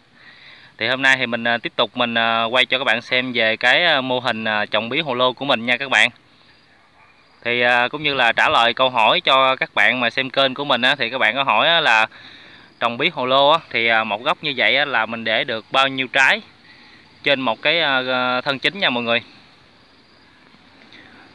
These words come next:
Thì hôm nay thì ra vườn thì sẵn là quay cũng như là trả lời câu hỏi đó cho một bạn đã bình luận trên kênh của mình. Thì, ờ, theo mình nha các bạn ha, ở đây là mình trồng theo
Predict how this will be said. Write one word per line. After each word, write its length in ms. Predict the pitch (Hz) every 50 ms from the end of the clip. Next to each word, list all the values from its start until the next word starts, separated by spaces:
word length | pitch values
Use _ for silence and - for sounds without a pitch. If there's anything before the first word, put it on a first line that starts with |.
| - - - - - - _ _ _ _ _ _ _ _ -
Thì 80 | - 120
hôm 120 | 135 139 147
nay 180 | 139 139 139
thì 100 | 135 127
ra 140 | 127 131 135 131
vườn 240 | 127 120 120 117 117
thì 100 | 117 113
sẵn 260 | - - 107 110 139 165
là 80 | 156 131
quay 280 | 113 110 127 135 139 127 - -
cũng 120 | - 131 139
như 120 | 135 135
là 280 | 127 120 113 110 110 110 - - - - - - - - -
trả 100 | 113 117
lời 200 | 135 127 113 110
câu 140 | - 131 123
hỏi 220 | 117 107 110 123
đó 240 | 135 139 151 175 180 - -
cho 200 | 135 120 120 120
một 220 | 120 104 - -
bạn 280 | 107 101 101 107 113 110
đã 440 | 101 101 113 139 143 143 127 120
bình 160 | 123 113 107 107
luận 200 | 107 101 107 107
trên 160 | 131 123 120
kênh 220 | - 127 123 117
của 80 | 120 135
mình. 160 | 135 117 101 - - - - - _ - - _ _ _ _ - - - - - - - - - - - - - - - - - - - - -
Thì, 160 | - 127 131
ờ, 460 | 127 127 127 127 131 131 131 131 131 127 - - - - - - - -
theo 160 | - 165 165
mình 220 | 143 147 135 139
nha 80 | 143 160
các 120 | 180 170
bạn 200 | 143 110 123 147
ha, 140 | 165 170 160 -
ở 160 | - 127 143
đây 140 | 151 147 143
là 100 | 131 120
mình 180 | 120 117 110
trồng 220 | 107 120 107 113 120
theo 420 | - 147 143 143 139 143 143 147